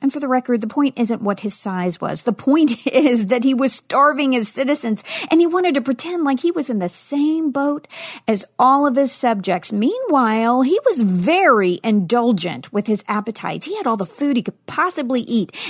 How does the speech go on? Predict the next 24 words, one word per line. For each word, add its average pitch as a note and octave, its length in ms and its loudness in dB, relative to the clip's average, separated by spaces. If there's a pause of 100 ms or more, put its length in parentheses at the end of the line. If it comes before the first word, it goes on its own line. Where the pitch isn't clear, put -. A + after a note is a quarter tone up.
and A3+ 140 2
he B3+ 280 0
ate D#4+ 220 2
it, - 220 -4 (320)
while A3+ 180 4
the F#3+ 100 -2
North A#3+ 380 2
Korean B3 640 -2
people F#3+ 540 -2
were C4 680 0 (200)
starving. - 920 -4 (420)
And C4 140 2
they A#3 140 0
believed A3 800 -2
that A3 180 -4
their G#3 160 -2
leader C4 420 -4
was A3+ 200 -6
starving A#3 560 -4
just - 480 -4
like E4 380 -6
they D4+ 260 -6
were. B3+ 220 -4
Why? F4 720 -8